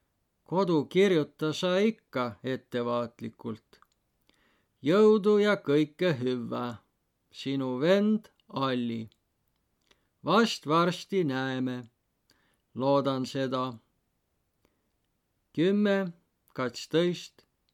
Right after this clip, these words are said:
viisteist. Postitempli,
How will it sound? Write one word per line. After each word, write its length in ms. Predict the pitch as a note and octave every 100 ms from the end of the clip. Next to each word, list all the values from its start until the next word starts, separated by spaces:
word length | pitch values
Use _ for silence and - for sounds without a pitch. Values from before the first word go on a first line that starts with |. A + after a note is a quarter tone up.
| _
viisteist. 840 | C3 C3+ - A#2+ A#2 A2 - - _ _ _ _ _ _ _ _ _ _ _ _ _ _ _ _
Postitempli, 1120 | B2+ B2+ - A#2+ A#2 G3 G#3+ - G3 G#3 G3+